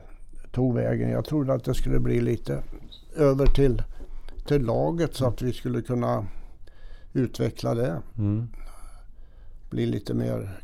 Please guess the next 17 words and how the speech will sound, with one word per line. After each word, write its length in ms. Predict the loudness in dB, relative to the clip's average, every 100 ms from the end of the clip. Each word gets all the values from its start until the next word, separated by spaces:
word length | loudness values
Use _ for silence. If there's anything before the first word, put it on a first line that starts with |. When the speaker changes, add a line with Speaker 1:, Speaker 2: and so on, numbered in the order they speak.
| -6
Speaker 1:
kunna 240 | -4 -2
bli 180 | -2 -2
lite 240 | -2 -2
mer 140 | 0 -2
professionella 880 | -2 -4 -6 -6 -4 -2 -2 -2 -4
och 280 | -4 -6 -6 -8 -8 -10 -12 -14 -14
spelarna 560 | -8 0 0 2 4 2
ställde 340 | 4 2 4
ju 540 | 2 2 0 0 -2 -4
alltid 480 | -2 -4 -2 -4 -2
upp, 300 | -4 -8 -8
så 140 | -4
Speaker 2:
Mm. 120 | -2
Speaker 1:
det 60 | -2
var 600 | -2 -2 -2 -2 -4 -6
fantastiska, 920 | -8 -8 -8 -4 -6 -4 -6 -4 -6
ehm, 360 | -4 -4 -4 -6